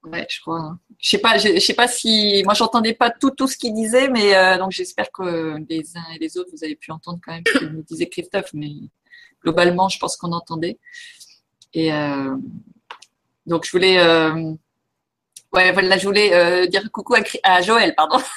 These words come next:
<laughs> Faire un bisou à Joël aussi, qui nous a mis un petit mot ce soir, qui était aussi avec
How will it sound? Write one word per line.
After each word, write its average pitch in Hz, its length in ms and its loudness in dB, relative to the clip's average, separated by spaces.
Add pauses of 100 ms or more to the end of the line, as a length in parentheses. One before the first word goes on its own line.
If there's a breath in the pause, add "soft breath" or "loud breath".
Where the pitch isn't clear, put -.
(120)
<laughs> - 260 -20
Faire - 300 -8
un 262 160 -4
bisou 220 300 -4
à 202 80 4
Joël 202 360 -2
aussi, - 240 -10
qui - 140 -12
nous 90 220 -6
a - 60 -6
mis 104 220 -10 (760 loud breath)
un 240 180 4 (100)
petit 269 380 -4
mot 202 300 -2
ce 175 180 -12
soir, 170 460 -6
qui - 100 -8
était 165 220 -10
aussi 156 320 -12
avec 160 180 -8